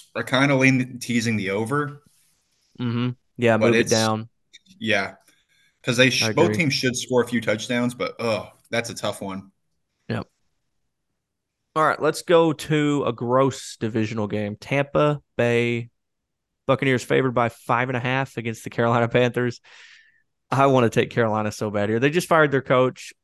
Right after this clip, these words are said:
Speaker 2: I, <laughs> I think it gives them a little boost here. I, something about teams after they fire the coach. You saw it with Las Vegas.
Speaker 1: Yeah.
Speaker 2: I think they won the week after, won two in a row, I think, with the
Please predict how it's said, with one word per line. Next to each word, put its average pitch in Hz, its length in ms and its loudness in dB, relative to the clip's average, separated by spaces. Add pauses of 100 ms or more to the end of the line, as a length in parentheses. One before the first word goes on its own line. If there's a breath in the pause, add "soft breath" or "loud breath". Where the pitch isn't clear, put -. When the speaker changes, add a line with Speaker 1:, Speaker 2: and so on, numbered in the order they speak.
(120)
Speaker 2:
I, - 160 -6
<laughs> - 100 -16
I 143 420 0
think 160 200 0
it 143 60 0
gives 131 200 0
them 123 120 -2
a 117 60 -2
little 113 180 0
boost 107 400 -6
here. 95 340 -10
I, - 160 -6 (680 loud breath)
something 165 260 2
about 196 220 2
teams 147 320 0
after 127 160 2
they 117 80 0
fire 120 180 0
the 110 60 -2
coach. 113 180 -2
You - 60 -20
saw 131 140 0
it 120 60 -2
with 120 100 -6
Las 110 200 -4
Vegas. 107 480 -6 (540)
Speaker 1:
Yeah. 113 240 6
Speaker 2:
I 208 60 6
think 143 100 0
they 135 120 4
won 117 440 0
the 120 80 2
week 123 240 0
after, 117 420 -2
won 123 220 -6
two 151 220 -4
in 135 60 0
a 101 40 -2
row, 98 360 0
I 98 100 -4
think, 101 220 -12
with 92 160 -10
the 95 300 -4